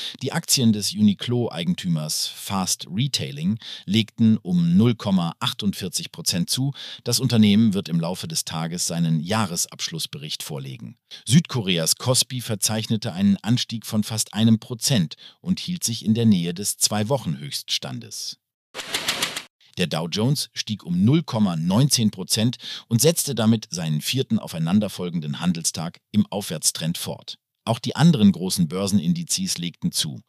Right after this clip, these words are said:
Der S and P fünfhundert, der eine breite Palette von Unternehmen repräsentiert, verzeichnete einen Anstieg um null Komma dreiundvierzig Prozent. Der technologielastige Nasdaq einhundert verzeichnete einen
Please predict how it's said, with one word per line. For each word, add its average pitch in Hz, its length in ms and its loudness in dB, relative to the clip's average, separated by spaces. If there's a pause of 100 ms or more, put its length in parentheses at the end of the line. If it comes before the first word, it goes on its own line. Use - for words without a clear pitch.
(320)
Der 87 140 -8
S 104 200 0
and 82 180 -2
P 92 120 -6
fünfhundert, 98 680 -2
der 82 100 -8
eine 73 180 -6
breite 117 380 -4
Palette 101 400 -6
von 85 200 -4
Unternehmen 95 600 4
repräsentiert, 82 800 -4 (340)
verzeichnete 123 680 -2
einen 85 340 0
Anstieg 107 520 0 (100)
um 85 320 4
null 131 280 4
Komma 90 460 0
dreiundvierzig 78 800 -6
Prozent. - 500 -8 (540)
Der 90 160 -6
technologielastige 95 1080 -2
Nasdaq 87 520 -2
einhundert 90 600 2
verzeichnete 104 680 -4
einen 78 220 -2